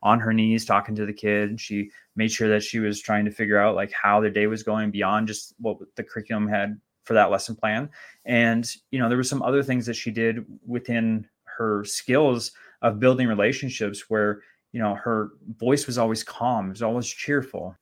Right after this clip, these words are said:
Honestly, she just had this gift, but, like, I know she was worried from the beginning part and wanted me there for the rest of the week. But after one lesson, she came over and was like, "I'm good." <laughs> Like, you know, it's just one of those things that a lot of times we, we bring a lot of fear to the,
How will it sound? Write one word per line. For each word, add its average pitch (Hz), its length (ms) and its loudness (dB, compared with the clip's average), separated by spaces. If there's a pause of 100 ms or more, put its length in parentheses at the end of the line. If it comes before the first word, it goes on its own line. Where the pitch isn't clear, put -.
Honestly, 120 340 4
she 117 200 -6
just 110 120 -6
had 101 120 -2
this 85 140 -8
gift, 120 480 4
but, 107 220 2
like, 110 300 -2
I 123 100 -2
know 139 180 2
she 135 140 -6
was 107 120 -6
worried 120 580 2 (340)
from 104 440 -2 (420)
the 104 60 -2
beginning 107 440 -2
part 110 260 2
and 107 220 -2
wanted 101 320 -2
me 110 140 0
there 104 200 0
for 113 120 -6
the 104 60 0
rest 104 240 -2
of 113 40 -10
the 101 60 -8
week. 117 280 -6
But - 140 -6
after 113 360 0
one 107 280 -2
lesson, 104 540 -2 (420)
she - 160 -4
came 123 220 2
over 110 200 4
and 107 120 0
was 101 100 -2
like, 98 280 2
"I'm 110 180 -6
good." - 180 -10 (300)
<laughs> - 80 0 (400)
Like, 175 220 0 (280)
you 147 100 4
know, 151 120 10
it's 156 320 8
just 165 200 -8
one 190 120 2
of 196 60 2
those 170 120 0
things 147 200 -2
that 120 140 0
a 92 80 -8
lot 123 180 2
of 139 60 -4
times 131 200 -2
we, 113 280 -2
we 120 120 -2
bring 117 280 -2
a 113 60 0
lot 110 140 4
of 98 80 -4
fear 151 380 2
to 131 120 -4
the, 110 260 0